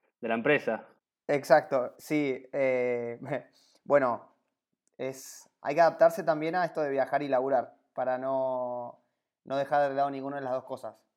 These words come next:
Speaker 2: Pero nos estamos adaptando en esta, en este estilo de vida, digamos.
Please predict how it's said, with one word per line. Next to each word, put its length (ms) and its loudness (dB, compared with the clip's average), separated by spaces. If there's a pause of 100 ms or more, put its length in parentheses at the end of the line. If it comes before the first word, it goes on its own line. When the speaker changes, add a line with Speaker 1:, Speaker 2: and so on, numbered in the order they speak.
(120)
Speaker 2:
Pero 360 -2
nos 140 -12
estamos 340 -2
adaptando 420 0
en 80 -6
esta, 460 -4
en 80 -12
este 140 -12
estilo 220 -8
de 80 -4
vida, 200 -6
digamos. 320 -10